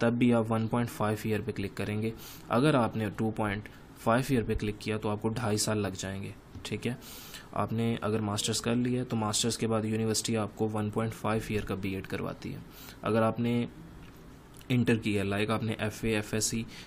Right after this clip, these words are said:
या आईसीएस किया है तो आप बीएड फ़ोर ईयर्स पे क्लिक करेंगे, ठीक है। अभी जो मेरी स्टूडेंट हैं, again मैं बात कर रहा हूँ, मेरी स्टूडेंट हैं, actually नहीं है,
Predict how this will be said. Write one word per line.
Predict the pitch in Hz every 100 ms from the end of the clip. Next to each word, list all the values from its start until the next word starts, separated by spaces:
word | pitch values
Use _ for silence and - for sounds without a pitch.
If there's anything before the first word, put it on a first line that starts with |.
| -
या | 110 -
आईसीएस | 110 113 131 120
किया | - 110
है | 113
तो | 113
आप | 107 107 - -
बीएड | 107 110 110 113 110
फ़ोर | - 113 110
ईयर्स | 104 101
पे | -
क्लिक | 98 95 -
करेंगे, | 95 101 113 117 - - - - - -
ठीक | - 101
है। | 120 120 - - -
अभी | 107 110 113 113 113 - - - -
जो | - 113
मेरी | 107 104
स्टूडेंट | 104 104 104 110 107
हैं, | 117 120 95 - - - - -
again | 113 120 117
मैं | 110
बात | 101 98 -
कर | 104
रहा | 101
हूँ, | 101
मेरी | 101
स्टूडेंट | 104 101 98 104
हैं, | 107 101
actually | - 101 98
नहीं | 98 95
है, | 95